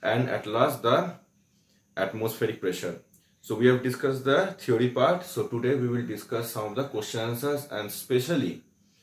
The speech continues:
I will give focus on the numericals, because that is the part which all of you happen to hate or happen to ignore.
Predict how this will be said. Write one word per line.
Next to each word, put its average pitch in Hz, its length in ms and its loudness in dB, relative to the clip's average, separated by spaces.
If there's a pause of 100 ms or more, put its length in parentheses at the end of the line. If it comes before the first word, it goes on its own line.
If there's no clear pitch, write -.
(540)
I 107 140 6
will 120 160 2
give 127 240 -2
focus 135 580 2
on 110 160 -4
the 151 140 0
numericals, 107 720 2
because 123 320 -2
that 107 200 0
is 127 140 -2
the 127 120 0
part 123 460 2
which 117 280 -8
all 110 180 2
of 120 160 -4
you 123 80 0
happen 110 460 -4
to 139 280 -2
hate 117 360 0
or 113 220 0
happen 101 420 -8
to 180 280 -4
ignore. 110 500 -2